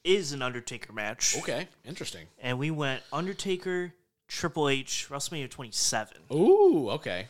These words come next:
Speaker 2: All right.
Speaker 1: And
Speaker 2: All right.
Speaker 1: I think the reason, so originally it was gonna be the Shawn one, but then I
Speaker 2: Yeah.
Speaker 1: put Shawn in a different spot that we'll
Speaker 2: Right.
Speaker 1: talk about later.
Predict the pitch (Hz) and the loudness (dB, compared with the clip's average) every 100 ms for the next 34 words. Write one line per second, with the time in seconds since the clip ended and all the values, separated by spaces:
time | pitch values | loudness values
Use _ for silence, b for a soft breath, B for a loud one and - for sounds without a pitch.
0 | - - 220 120 147 147 143 120 185 151 | -6 -2 0 4 4 4 2 0 -2 0
1 | 139 151 165 165 - 147 156 160 156 147 | 2 2 2 0 0 0 0 0 0 0
2 | 180 160 151 165 160 220 175 185 156 147 | 2 2 2 2 4 4 4 0 0 0
3 | 135 180 170 135 151 143 117 - 135 139 | 2 4 4 2 2 0 0 0 2 2
4 | 147 160 147 127 123 117 139 123 - 127 | 2 0 0 -2 0 0 -2 -4 0 0
5 | 117 107 104 120 - 101 - 113 90 117 | -2 -6 -6 -6 -6 -10 0 0 0 -6
6 | 101 87 117 104 92 123 117 98 | -8 -6 -6 -6 -8 -6 -6 -6